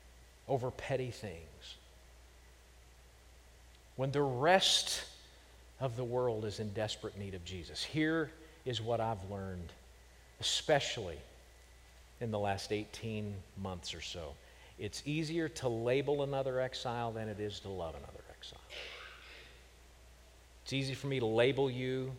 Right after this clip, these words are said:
with this bad name or that label or that bad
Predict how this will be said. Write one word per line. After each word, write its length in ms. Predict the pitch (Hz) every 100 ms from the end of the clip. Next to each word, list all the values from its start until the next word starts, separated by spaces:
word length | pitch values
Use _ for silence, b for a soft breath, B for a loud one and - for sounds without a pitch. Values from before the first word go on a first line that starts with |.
| - B B B
with 180 | 101 92
this 200 | 139 139
bad 340 | 123 127 123 120
name 480 | 117 117 117 117
or 100 | 92 85
that 340 | 110 117 117
label 320 | 113 113 107
or 140 | 107 95
that 280 | 104 113 117
bad 340 | 113 113